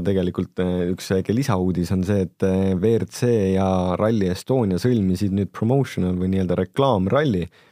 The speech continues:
mis on siis ajaloos esimene. Hea on me-, hea on olla Eest-, Eestis jälle, kes teevad asju esimesena. Hea on olla innovatiivsed inimesed, noh.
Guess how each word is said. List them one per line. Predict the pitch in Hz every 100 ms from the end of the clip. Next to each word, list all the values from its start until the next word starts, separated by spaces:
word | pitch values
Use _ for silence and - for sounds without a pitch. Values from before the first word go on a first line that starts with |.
| _
mis | 95
on | 92
siis | 87
ajaloos | 107 95 90 90
esimene. | 120 110 98 92 90 92 - _ _ -
Hea | 101
on | 95 92
me-, | 90
hea | 107 117
on | 104 107
olla | 101
Eest-, | 120 117 - -
Eestis | 123 113 90 85
jälle, | 104 90 82
kes | 92
teevad | - 101 92 104
asju | 107 - 107
esimesena. | 107 87 82 80 - _ _ _
Hea | 165
on | 143 139
olla | 120
innovatiivsed | 127 113 90 - _ 156 113 85 90 101
inimesed, | 95 80 76 82
noh. | 85